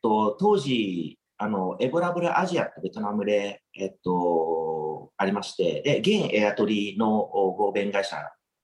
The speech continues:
あ、し-、まあ、出資してる、えっと、現-、ベトナム現地法人の会社なんですけども、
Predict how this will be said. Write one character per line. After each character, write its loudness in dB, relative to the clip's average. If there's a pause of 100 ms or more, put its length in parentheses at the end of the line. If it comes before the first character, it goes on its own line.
(300)
あ、 2
し-、 -4
ま 2
あ、 2
出 -4
資 -2
し -6
て 4
る、 2
え 6
っ -4
と、 0
現-、 2
ベ 2
ト -2
ナ 2
ム 0
現 2
地 -4
法 -2
人 -2
の -2
会 -8
社 -6
な -6
ん -10
で -14
す -10
け -18
ど -10
も、 -8